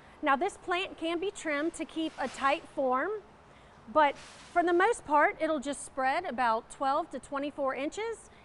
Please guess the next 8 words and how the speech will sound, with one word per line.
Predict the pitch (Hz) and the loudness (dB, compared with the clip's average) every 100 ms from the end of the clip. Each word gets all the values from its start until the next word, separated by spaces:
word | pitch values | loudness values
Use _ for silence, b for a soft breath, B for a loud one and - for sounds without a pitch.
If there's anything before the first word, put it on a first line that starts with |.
| B | B
It | 294 240 | -8 -2
grows | 269 277 339 - | 0 0 -2 -6
to | - 277 | -6 -4
about | 226 233 226 - | 0 0 0 -4
three | 269 285 339 349 | -6 -4 -4 -6
to | 294 | -10
six | - 330 - 285 | -10 -10 -10 -6
inches | 302 359 359 | -6 -4 -8